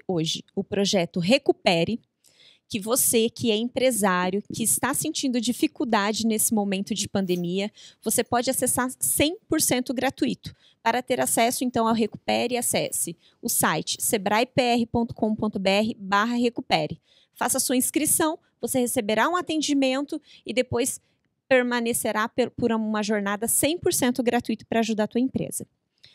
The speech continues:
Segundo, nós falamos sobre o projeto do Sebrae e a sil,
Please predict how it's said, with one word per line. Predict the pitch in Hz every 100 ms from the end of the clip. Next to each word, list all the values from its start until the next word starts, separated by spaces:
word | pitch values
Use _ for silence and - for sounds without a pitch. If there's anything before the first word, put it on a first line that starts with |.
| _
Segundo, | - 302 247 269 220 170 175 _ -
nós | 240 -
falamos | 262 240 262 269
sobre | 269 262
o |
projeto | 262 247 247 208 190 208 - - _ _ _
do | 196
Sebrae | 247 - 220 208 208 254 -
e | 254
a | 247
sil, | 247 - 208 202